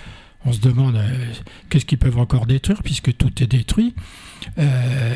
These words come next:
est-ce que c'est un piège pour les Russes, Bakhmout ? Est-ce que les Ukrainiens sont en train d'user l'armée russe, en-, entre parenthèses, en usant un peu la, la leur d'armée ? Est-ce qu'ils font pas une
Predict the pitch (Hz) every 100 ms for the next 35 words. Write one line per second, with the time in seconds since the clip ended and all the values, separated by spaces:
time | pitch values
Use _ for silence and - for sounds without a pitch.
0 | 143 139 160 - 143 131 - 156 135 -
1 | 120 117 117 127 110 107 - - 120 -
2 | 135 139 170 143 127 127 120 117 127 -
3 | 135 127 160 180 - 123 127 - 131 110
4 | - - - 123 165 151 160 147 131 127
5 | 131 135 135 - - - 107 113 113 113
6 | 127 - 120 113 117 135 113 113 117 117
7 | 131 117 107 - - - - - - 143
8 | 127 151 131 123 117 117 117 165 147 120
9 | 110 113 131 147 123 151 214 175 135 110
10 | 135 208 240 - - - - - - 131
11 | - - 135 123 117 - 123 104 160